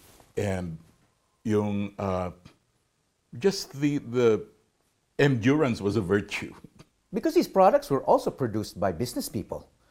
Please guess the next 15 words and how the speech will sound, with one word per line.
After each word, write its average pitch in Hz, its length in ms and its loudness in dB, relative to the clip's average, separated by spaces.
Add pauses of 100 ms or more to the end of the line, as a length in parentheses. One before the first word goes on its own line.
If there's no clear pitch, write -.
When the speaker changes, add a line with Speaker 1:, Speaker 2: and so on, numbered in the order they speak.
(320)
Speaker 2:
who, 151 60 0
Speaker 1:
Yes. 165 160 6
Speaker 2:
who 175 160 4
also 180 260 6
wanted 127 300 4
to 123 80 -2
turn 107 240 0
profits. - 680 -2 (380)
Speaker 1:
Yes. - 600 -2 (100)
Speaker 2:
And 160 160 4
yet 196 160 6
they 160 80 6
s-, - 160 -2 (160)
they 147 220 2
still 156 720 6